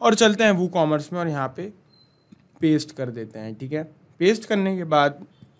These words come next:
नीचे आएंगे, देखेंगे सीक्रेट ब्लैंक रहने देंगे, इसको हम कुछ भी नहीं करेंगे। सेव वेबबुक्स पे क्लिक कर देंगे, ओके।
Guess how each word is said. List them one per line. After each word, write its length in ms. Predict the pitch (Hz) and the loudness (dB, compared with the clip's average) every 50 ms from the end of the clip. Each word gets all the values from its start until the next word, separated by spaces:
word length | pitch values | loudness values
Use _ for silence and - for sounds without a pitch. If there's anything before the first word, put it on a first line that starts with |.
| _ _ - | _ _ -2
नीचे 260 | 165 170 170 - 202 | -2 0 2 2 2
आएंगे, 280 | 185 180 180 185 185 175 | 2 2 2 0 0 0
देखेंगे 360 | 170 165 170 180 180 190 185 | -2 -2 -4 -4 -4 -4 -4
सीक्रेट 520 | 185 160 147 139 160 156 160 160 160 - - | -4 -4 -4 -2 0 2 2 2 0 -6 -16
ब्लैंक 380 | 156 143 156 156 160 170 170 175 | -10 0 4 4 4 4 4 0
रहने 240 | 180 175 170 175 175 | -2 -2 -2 -2 -4
देंगे, 300 | 170 170 170 175 175 175 | -4 -4 -4 -4 -4 -6
इसको 220 | 165 - - 175 | -8 -6 -4 -2
हम 140 | 165 165 170 | -2 -2 -2
कुछ 180 | 165 160 139 135 | -4 -6 -6 -4
भी 160 | 131 139 131 | -4 -4 -2
नहीं 120 | 131 123 | -4 -4
करेंगे। 340 | 123 117 113 117 117 120 120 | -4 -6 -6 -8 -8 -10 -12
सेव 280 | 123 - 180 175 185 170 | -10 -6 -4 -4 -2 -2
वेबबुक्स 540 | 156 156 143 131 143 143 143 - - - | -4 -4 -4 -4 -4 -8 -10 -12 -20 -20
पे 200 | - - 185 185 | -16 -12 -12 -10
क्लिक 280 | 180 180 156 143 - - | -8 -8 -8 -10 -8 -10
कर 100 | 135 120 | -10 -10
देंगे, 320 | 120 113 117 117 117 117 | -8 -8 -10 -10 -10 -10
ओके। 280 | 113 110 104 131 131 | -10 -10 -8 -8 -10